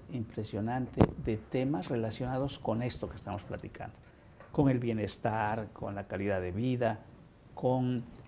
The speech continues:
la salud emocional, física y mental. Y este curso nos tiene, eh, hemos invitado a profesores de lo más destacado a nivel internacional y nacional. Vendrán veintiséis profesores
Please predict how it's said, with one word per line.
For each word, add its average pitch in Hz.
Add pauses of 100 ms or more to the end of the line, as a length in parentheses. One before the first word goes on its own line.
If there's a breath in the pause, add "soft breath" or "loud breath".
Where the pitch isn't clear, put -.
(200)
la 113
salud 123 (240)
emocional, 113
física 123
y 117
mental. 113 (1080)
Y 190
este 202
curso 139 (440 loud breath)
nos 120
tiene, 156
eh, 110
hemos 165
invitado 117 (500 loud breath)
a -
profesores 123 (180)
de 117
lo 113
más 143
destacado 123
a 120
nivel 113
internacional 104 (300)
y 131
nacional. 147 (720 loud breath)
Vendrán 143
veintiséis 127
profesores 123